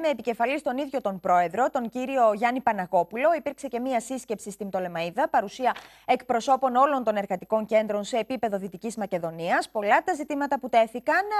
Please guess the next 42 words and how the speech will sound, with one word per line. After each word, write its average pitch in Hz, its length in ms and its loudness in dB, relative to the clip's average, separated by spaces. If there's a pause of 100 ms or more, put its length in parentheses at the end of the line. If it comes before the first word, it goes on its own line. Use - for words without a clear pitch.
(120)
α, 262 60 0
πολλές 320 360 2
και - 80 -6
οι 330 180 0
απαντήσεις, 285 720 0
α, 185 140 4
που 226 100 -8
λάβαν, 214 400 4
α, - 0 -
ε, 233 760 4
όλοι 277 160 2
όσοι 269 220 -2
έδωσαν 247 400 -2
το 240 100 2 (400)
παρόν. 220 340 6 (280)
Βεβαίως, 269 280 4
αυτό 302 160 -2
το 302 80 0
οποίο 285 180 2
απασχόλησε 262 560 2
ήταν 294 160 -2
και 262 100 -4
το 214 140 0
μέλλον 254 380 0
του 254 120 -6
συνδικαλισμού 226 800 -2
με 254 100 0
αφορμή 233 400 -2
τα 233 80 0
επεισόδια 220 640 0
που - 80 -6
είχαμε 220 280 -4
στο 196 140 -6
πρόσφατο 233 440 0
συνέδριο 185 460 -4
της, - 280 -8
α, 240 100 2
γεσεέ, 190 540 0
με 311 60 -4
τον 226 100 -6
κύριο 220 180 -4
Παναγόπουλο 214 540 0